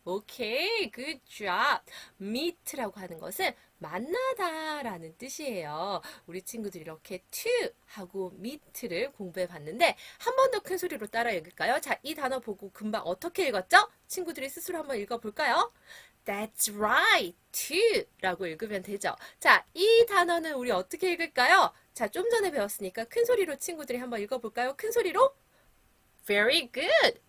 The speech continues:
meet라고 읽으면 됩니다. 자, 이렇게 to 하고 meet이라는 두 개의 단어 배웠는데요. 자, 우리 친구들 그러면 이 문장을 읽을 수 있어요. 처음에 보는 사람들한테 우린 이렇게 얘기를 해요.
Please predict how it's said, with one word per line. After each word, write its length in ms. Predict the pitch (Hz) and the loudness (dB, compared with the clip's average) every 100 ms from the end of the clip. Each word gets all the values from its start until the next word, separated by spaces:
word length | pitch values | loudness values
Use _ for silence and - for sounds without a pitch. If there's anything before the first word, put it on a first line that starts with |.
| - | -12
meet라고 800 | 180 226 226 - 466 466 415 302 | -4 -4 -6 -6 0 2 2 -2
읽으면 480 | 226 226 226 202 196 | -4 -6 -6 -6 -6
됩니다. 600 | 277 339 294 165 185 - - - | -8 -6 0 2 2 0 -4 -8
자, 140 | - 220 | 0 0
이렇게 460 | 190 190 - 233 - | 0 -8 -10 -14 -10
to 360 | - 427 440 - _ | -6 -2 -2 -4 _
하고 480 | - 196 180 202 180 | -16 -14 -8 -6 -6
meet이라는 760 | 202 302 - _ 196 185 175 180 | -6 -6 -6 _ -10 -8 -8 -10
두 180 | - 180 | -12 -8
개의 160 | 202 | -8
단어 260 | 196 170 175 | -8 -10 -14
배웠는데요. 760 | 170 175 214 202 165 247 320 - - - | -10 -8 -6 -8 -4 0 0 0 -10 -14
자, 220 | - 262 - | -2 -2 -2
우리 220 | 196 220 | -8 -8
친구들 520 | - 269 240 214 202 | -8 -8 -10 -8 -8
그러면 320 | 190 185 185 196 | -8 -10 -10 -12
이 220 | 247 294 | -12 -10
문장을 680 | 254 214 247 277 427 427 392 254 | -8 -8 -8 -2 -2 -2 -4 -6
읽을 200 | 240 262 | -8 -12
수 140 | - | -10
있어요. 580 | 208 - 185 170 254 208 - - - | -10 -8 -6 -2 0 0 -2 -12 -12
처음에 640 | - 440 494 415 311 311 294 | -10 -2 0 0 -2 -2 -4
보는 280 | - 202 202 | -6 -8 -8
사람들한테 600 | 247 254 226 170 170 254 | -10 -10 -10 -12 -12 -10
우린 220 | 180 180 | -10 -12
이렇게 380 | 160 180 - 285 | -12 -12 -12 -14
얘기를 300 | 285 311 302 | -12 -12 -10
해요. 380 | 311 285 247 | -8 -4 -2